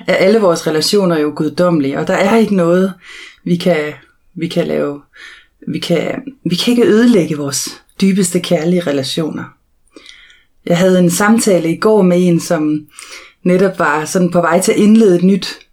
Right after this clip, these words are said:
et nyt forhold. Og hvor vi talte om det her med, at selvfølgelig kan det jo udvikle sig til at blive et parforhold, eller det kan også udvikle sig til ikke at blive et parforhold. Men den der dybe kærlighed, og den der forelskelse, og den der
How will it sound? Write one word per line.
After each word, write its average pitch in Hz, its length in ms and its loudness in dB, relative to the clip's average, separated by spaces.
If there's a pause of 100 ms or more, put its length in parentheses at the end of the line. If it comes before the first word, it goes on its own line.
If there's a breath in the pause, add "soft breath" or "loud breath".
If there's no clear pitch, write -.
(140)
et 208 160 0
nyt 262 260 2
forhold. 147 480 -2 (1300 loud breath)
Og 175 60 -6
hvor 196 140 0
vi 214 80 2
talte 226 420 2
om 190 120 2
det 208 160 2
her 208 120 2
med, 185 220 4
at 185 160 0
selvfølgelig 247 480 2
kan 180 160 0
det 170 80 2
jo 165 180 2
udvikle 214 480 2
sig 170 160 -4
til - 140 -2
at 170 120 0
blive 208 480 2
et - 60 -12
parforhold, 156 720 -4
eller 175 220 2
det 185 100 0
kan 220 100 2
også 220 160 2
udvikle 233 320 0
sig 240 200 0
til 254 220 0 (160)
ikke 269 180 2
at 254 60 -2
blive 160 160 -2
et - 100 -14
parforhold. 123 540 -6 (1120 loud breath)
Men 190 340 2
den 240 220 4
der 202 260 2
dybe 247 380 2
kærlighed, 220 760 0
og 156 120 -4
den 208 220 2
der 160 440 0
forelskelse, 185 880 -2
og - 140 -2
den 196 200 0
der 170 340 0